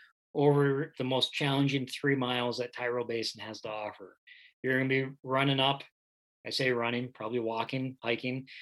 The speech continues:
up a drainage ditch that will probably have water in it if it rains beforehand. Uh, you're gonna be running up, uh,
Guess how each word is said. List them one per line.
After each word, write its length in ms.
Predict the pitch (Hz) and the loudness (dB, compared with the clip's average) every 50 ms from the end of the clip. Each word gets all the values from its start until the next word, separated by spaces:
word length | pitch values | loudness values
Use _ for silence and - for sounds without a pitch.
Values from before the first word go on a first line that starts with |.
| - - - - _ _ | -18 -20 -20 -20 _ _
up 260 | - - 135 131 131 147 | 2 4 4 4 4 4
a 80 | 135 | 2
drainage 520 | 123 123 139 143 143 143 139 123 - - - | 2 4 4 4 6 4 4 0 -2 -2 0
ditch 280 | 117 117 110 - - | 0 0 0 -2 -4
that 180 | - 117 127 143 | -2 -2 -2 -2
will 120 | 123 120 | -2 -4
probably 380 | - - - 143 151 156 156 143 | -4 -2 0 0 2 4 4 2
have 260 | 120 131 143 147 131 | 2 2 0 0 0
water 440 | 135 135 131 139 135 131 127 117 107 | 2 4 6 6 6 4 2 0 0
in 100 | 110 113 | -2 -4
it 120 | 113 139 - _ _ _ _ _ _ - | -6 -6 -8 _ _ _ _ _ _ 0
if 240 | 127 127 120 - - - - - - - _ _ _ _ - | 0 0 0 0 -4 -10 -14 -16 -18 -20 _ _ _ _ -2
it 180 | 131 135 143 | -2 -2 -2
rains 360 | 135 127 131 127 117 104 101 | -2 -2 -2 -2 -4 -6 -8
beforehand. 680 | - - 107 - - 107 98 92 101 107 104 107 135 143 _ _ _ _ _ - - - - - _ _ _ - | -8 -10 -10 -10 -10 -12 -12 -10 -10 -12 -12 -14 -16 -20 _ _ _ _ _ -18 -18 -16 -18 -20 _ _ _ -4
Uh, 140 | 120 120 | 0 2
you're 200 | 120 123 120 120 123 | 2 2 2 2 0
gonna 100 | 135 131 | 0 2
be 100 | 127 127 | 2 0
running 400 | 120 117 123 131 131 135 131 131 127 | 0 0 0 0 0 0 0 0 0
up, 220 | 131 131 - - - - - - - | 0 0 -2 -6 -20 -20 -20 -16 -10
uh, 280 | - 120 120 120 120 | -8 -6 -4 -4 -6